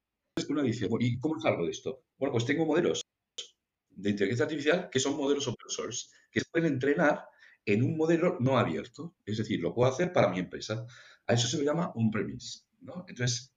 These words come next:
lo coloco on-premise en mi, en mi propio servidor, no tiene que ser un servidor, por ejemplo, local, puede ser un, una, un servidor de la nube, pero una nube privada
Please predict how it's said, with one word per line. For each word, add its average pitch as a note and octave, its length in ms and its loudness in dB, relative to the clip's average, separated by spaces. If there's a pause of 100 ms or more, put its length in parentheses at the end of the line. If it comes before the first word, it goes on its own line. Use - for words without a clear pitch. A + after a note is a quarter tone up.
lo G#2 160 -2
coloco B2 400 0
on-premise - 1040 -2
en E2+ 80 -6
mi, - 260 -6
en D#2+ 140 -6
mi F2 100 -2
propio A#2+ 460 0 (160)
servidor, F3 580 2
no G#2 100 -2
tiene G2+ 140 -4
que F#2 60 -2
ser G2 100 -2
un F2 80 -6
servidor, F#2+ 400 2
por - 80 -4
ejemplo, E2+ 240 -6
local, D3+ 380 0 (260)
puede G2+ 160 4
ser F#2 140 0
un, D#2 400 -8
una, D2+ 400 -6 (140)
un F#2 100 -6
servidor G#2 280 0
de G#2 60 -4
la A2 140 4
nube, B2+ 240 -2
pero A2+ 160 0
una A2 100 2
nube G#2 140 0
privada D2 440 -6